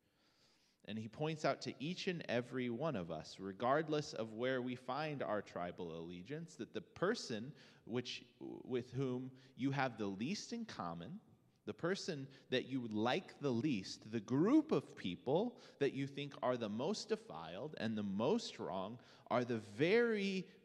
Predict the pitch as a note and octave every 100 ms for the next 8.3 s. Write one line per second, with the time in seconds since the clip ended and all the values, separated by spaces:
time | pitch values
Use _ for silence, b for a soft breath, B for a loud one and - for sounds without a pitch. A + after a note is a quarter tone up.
0 | - A#3 C4 - D#2+ - - - _ _
1 | _ _ _ _ _ _ _ _ _ _
2 | - _ _ _ _ _ _ _ - D#3+
3 | C3 G3 C4 D#3 A#2 C3+ C3+ B2+ C#3 B2
4 | B2+ - - E3 G3 C3+ G#2 A2 B B
5 | B - A#2+ A#2 C#3 C3+ C#3 G#2+ C3 A#2
6 | A#2+ B2 C3 A#2+ B2+ A#2+ F#2+ F2+ A2+ A#2+
7 | A2 G2+ A2+ G2 A#2+ C#3 F3+ F#3 F3 -
8 | G3+ A#3